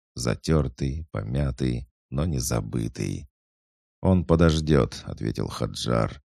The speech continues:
и, не обращая внимания на глубокий шок Рекки, тронул струны. Даже если бы Яшмовый император или князь демонов позвали его на аудиенцию,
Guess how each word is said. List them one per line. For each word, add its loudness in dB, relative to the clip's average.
и, 0
не 2
обращая 0
внимания -2
на -4
глубокий -4
шок -4
Рекки, 0
тронул -2
струны. -4
Даже 4
если 2
бы 0
Яшмовый 0
император -2
или -2
князь -2
демонов 0
позвали 0
его -2
на 0
аудиенцию, -2